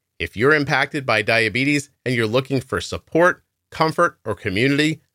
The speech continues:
check out Juice Box Podcast, Type one Diabetes on Facebook.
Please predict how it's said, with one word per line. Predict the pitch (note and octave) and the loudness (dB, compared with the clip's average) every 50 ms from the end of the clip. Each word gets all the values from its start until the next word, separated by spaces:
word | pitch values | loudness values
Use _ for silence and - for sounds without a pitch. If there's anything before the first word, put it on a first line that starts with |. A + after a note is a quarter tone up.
| _ _ - | _ _ -6
check | - - D#3 D3 - | -2 0 0 2 2
out | E3 E3+ E3+ - - G#2 | 2 2 2 0 -4 -10
Juice | - - C3 C3+ C3 - | -4 -2 0 0 -2 0
Box | - C3 C3 C3+ C3 - | 2 2 2 2 0 -2
Podcast, | - - B2 A2 G#2 - - E2+ D2 - - - | -2 0 0 0 0 0 -2 -4 -4 -4 -8 -12
Type | - - C3+ C3+ C3+ - | -4 -2 -2 -2 -2 0
one | C3+ C3 C3 B2+ | 0 0 2 2
Diabetes | A#2 A#2 A#2 A#2 G#2 G#2 E2+ D#2 C#2+ - | 2 2 2 2 0 -2 -6 -6 -6 -6
on | - E2 D#2 D2 | -6 -8 -8 -6
Facebook. | - F2 D2 - - - - - - | -8 -8 -8 -8 -10 -16 -18 -20 -20